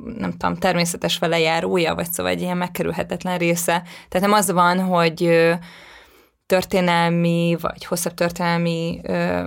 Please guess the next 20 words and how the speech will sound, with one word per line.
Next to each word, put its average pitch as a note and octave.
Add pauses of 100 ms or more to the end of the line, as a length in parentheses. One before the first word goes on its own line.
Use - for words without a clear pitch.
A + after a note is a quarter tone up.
(120)
hagyománnyal E3+
rendelkező E3+
terekre E3+
épült F3
rá, E3+ (640)
ö, E3 (520)
a D#3+
kapitalizmus E3 (300)
tőkés F3+
osztályának E3+ (240)
reprezentációjaként E3+
a -
felhőkarcoló, G3
hanem F#3+
így F3+
kifejezetten F3
abba F3
a F3
térbe F3
illeszkedik E3+